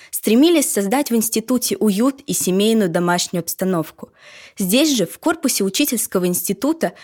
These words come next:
находились и квартиры некоторых преподавателей. Как писал Иван Успенский, директор института с тысяча девятьсот седьмого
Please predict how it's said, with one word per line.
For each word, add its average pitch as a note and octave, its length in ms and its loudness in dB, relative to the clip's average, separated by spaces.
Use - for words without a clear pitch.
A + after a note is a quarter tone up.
находились B3 600 2
и - 20 0
квартиры A#3+ 560 -2
некоторых F3+ 480 -2
преподавателей. F#3+ 920 -2
Как C#4+ 240 0
писал C4 400 2
Иван A#3+ 220 2
Успенский, B3 640 -2
директор G3 560 0
института F3 580 -4
с - 140 -6
тысяча - 340 -2
девятьсот G3 380 -2
седьмого G#3+ 480 0